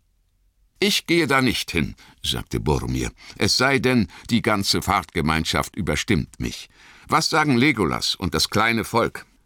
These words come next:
Die Stimme des Ringträgers soll gewiss auch gehört werden." "Ich möchte nicht nach Moria gehen",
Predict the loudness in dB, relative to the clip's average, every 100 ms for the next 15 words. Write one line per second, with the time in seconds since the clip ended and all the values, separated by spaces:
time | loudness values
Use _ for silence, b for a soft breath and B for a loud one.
0 | 0 2 4 2 2 2 2 2 0 0
1 | 0 0 2 -2 -4 B 0 2 2 0
2 | 0 0 -2 -2 -2 0 0 -2 -2 -4
3 | -12 -18 _ _ _ _ _ b b b
4 | b b b b b b b b b _
5 | _ -2 0 2 0 0 2 2 0 -2
6 | -2 -2 -4 0 2 0 -4 -4 -4 -4
7 | -6